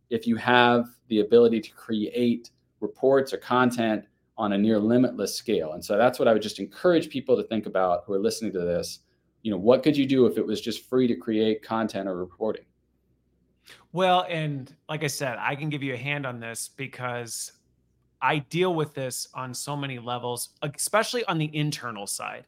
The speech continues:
Speaker 1: Mm-hmm.
Speaker 2: So from the external, what do you do to the market? How do you, I'm not on the P R media side of things, but internally, when I think about how many people, and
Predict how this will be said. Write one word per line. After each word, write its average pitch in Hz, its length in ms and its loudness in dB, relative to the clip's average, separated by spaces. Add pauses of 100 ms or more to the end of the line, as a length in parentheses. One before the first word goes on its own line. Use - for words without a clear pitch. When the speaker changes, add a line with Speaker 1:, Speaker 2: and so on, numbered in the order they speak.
(140)
Speaker 1:
Mm-hmm. 110 340 4
Speaker 2:
So 151 180 4
from 202 240 -4
the 190 140 2
external, 180 500 0
what 156 140 4
do 160 60 0
you 156 100 2
do 151 180 2
to 143 60 -6
the 135 60 -6
market? 135 500 -2
How 139 180 2
do 143 60 -2
you, 139 180 -4 (260)
I'm 170 240 -2
not 170 160 6
on 165 80 2
the 147 80 2
P 170 240 2
R 139 140 8
media 135 340 0
side 117 300 -2
of 110 100 -12
things, 110 380 -14 (440)
but 151 200 -2
internally, 165 920 -4 (340)
when 139 120 -4
I 160 140 0
think 202 300 -2
about 131 400 0 (280)
how 151 180 0
many 165 680 -4 (800)
people, 139 480 -2
and 135 280 -6